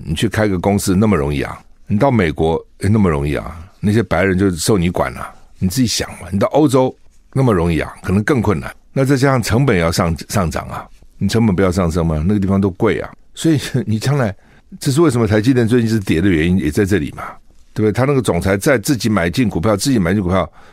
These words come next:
还是你，还是有限，你能买多少呢？整个市场就在看，这样子你未来还有那么多利润吗？哦，当然好处是说它不会垮啦，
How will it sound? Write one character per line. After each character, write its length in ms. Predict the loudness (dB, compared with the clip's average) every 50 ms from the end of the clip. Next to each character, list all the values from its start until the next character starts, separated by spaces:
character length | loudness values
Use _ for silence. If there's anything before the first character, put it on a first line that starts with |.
| _ _ _ _
还 180 | -6 -4 -2
是 140 | -2 0 0
你， 220 | 2 2 2 2 0
还 160 | -2 -2 -2 -2
是 140 | 0 0
有 120 | 0 0 0
限， 220 | -2 -4 -2 -2
你 100 | -2 0
能 160 | 0 0 0
买 140 | 0 0 -2
多 160 | -2 -4 -4
少 160 | -4 -4 -6 -10
呢？ 140 | -10 -14 -20 -20 -20 -20 -18 -8
整 180 | -4 -2 0
个 60 | 0
市 180 | 0 0 0 0
场 200 | 0 0 -2 0
就 120 | 0 0
在 120 | 0 0 0
看， 240 | 0 -2 -4 -4 -6 -10 -18 -20 -20 -20 -20 -20 -20 -14 -12 -6
这 120 | -2 0 0
样 80 | 0
子 120 | 0 0 0
你 120 | 0 2
未 120 | 2 2
来 220 | 2 2 2 0 0
还 120 | 0 0
有 60 | 2 2
那 60 | 2
么 120 | 2 2
多 200 | 2 2 2 2
利 180 | 2 2 2 2
润 180 | 4 2 2 2
吗？ 260 | 0 -2 -2 -6 -8 -12 -16 _ _ _ -20 _ _ -10
哦， 200 | -8 -8 -8 -4
当 140 | 0 0 2
然 80 | 2 2
好 220 | 2 2 0 2
处 180 | 2 2 2 2
是 140 | 2 0 0
说 280 | 2 4 2 2 2 0
它 100 | -2 -2
不 140 | 0 2
会 100 | 0 0
垮 300 | 0 0 -4 -6 -6 -6
啦， 180 | -6 -8 -10 -14